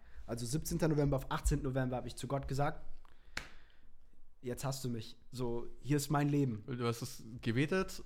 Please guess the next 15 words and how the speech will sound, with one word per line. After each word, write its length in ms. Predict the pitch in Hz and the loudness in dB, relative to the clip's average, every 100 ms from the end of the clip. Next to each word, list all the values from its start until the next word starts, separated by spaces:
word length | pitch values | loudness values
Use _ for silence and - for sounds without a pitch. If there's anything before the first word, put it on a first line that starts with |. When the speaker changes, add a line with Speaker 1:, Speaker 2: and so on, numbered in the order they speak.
| - | -4
Speaker 2:
hattest 400 | 123 123 - - | -2 -2 -6 -4
nachts 340 | 123 123 131 | 0 0 0
immer 140 | 135 127 | -2 0
noch 140 | 120 | 0
mega 240 | 120 127 123 | 2 2 2
Schmerzen, 640 | 131 123 131 151 143 135 | 2 0 0 0 2 2
dann 80 | 120 | 2
hast 220 | 117 - | 0 0
du 40 | - | 0
gebetet, 360 | 117 131 135 | 2 2 2
plötzlich 320 | 135 127 120 123 | 0 -2 -2 -2
hast 200 | - - | -2 2
du 280 | 117 113 113 - - - - - - - | 4 4 0 -4 -8 -10 -10 -10 -10 -2
n-, 220 | 123 113 - - | 2 2 0 -6
zumindest, 420 | - 123 120 - | 2 2 2 -4